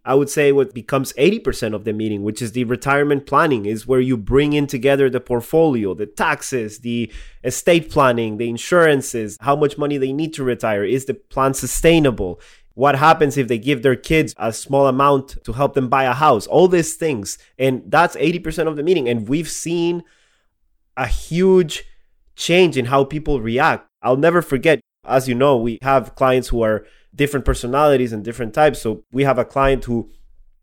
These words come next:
we have an extremely good relationship, but it's always been very cold and very, like, up to the point type of relationship. And I never forget the moment we opened the screen and we started, like, building the financial plan, like,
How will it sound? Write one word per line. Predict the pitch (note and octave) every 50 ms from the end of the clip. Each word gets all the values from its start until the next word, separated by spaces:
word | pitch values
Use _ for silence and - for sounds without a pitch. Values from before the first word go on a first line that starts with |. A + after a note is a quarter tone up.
| _ _ _
we | B2 B2
have | C3+ B2+
an | B2+ B2+
extremely | A2+ - - C#3+ C#3+ C#3 C3
good | G#2 A#2+ G#2+
relationship, | A#2 A#2 C3 D#3 D#3+ - C#3+ B2 C3 G#2+
but | - G#2+
it's | A2+ G#2+ - C#3+
always | C#3+ C#3 C#3 C3
been | C3 C3+ C3+ B2+ A#2+ A#2+ -
very | C3+ C3+ C3 C3 C3+ C3+ C3+ C3+ C3+ C3 C3 B2+ - -
cold | - C#3 C#3 C#3+ D3 C#3+ C3+
and | B2+ A2+ G2+
very, | B2 B2 C3 B2+ B2+ A#2+ A#2 -
like, | G#2+ A2+ A2 G#2+ - - - _ - -
up | G#2 C3 C#3 -
to | - C#3+
the | B2 B2
point | A#2 - B2 B2+ C3+ C#3+ D3 C#3+ - - - _ _ _
type | C3 B2+ A2+
of | - B2
relationship. | B2 A#2 A2+ A#2 A#2+ - - D#3 - - F#3 G#3 - - - - - - - _ _ -
And | B2 B2 A#2+ A#2 -
I | G#2 B2+ B2
never | C3 D3+ D#3+ E3
forget | D#3 - D3+ C3 D#3 D3+ D3
the | D3 C3+
moment | B2+ C3+ D3+ D#3 D3+ C#3 B2+ A#2 -
we | A2 B2+ B2+ -
opened | C3+ D#3 D#3 D#3+ E3 D3
the | C3 C3
screen | - - - - C#3+ D#3 E3 D#3 B2+
and | A#2 G#2+
we | A#2+
started, | A#2+ - - C#3 C#3 C3+ C3+ B2+ G#2+ B2+
like, | A#2 G#2 - -
building | C3 C3+ C3+ C#3+ C#3
the | B2 C3
financial | - - A2 G#2 A#2 B2 A#2 - B2+
plan, | G#2 - - C3 C3 C3 B2+ B2+
like, | A#2+ A#2 G#2+ F#2+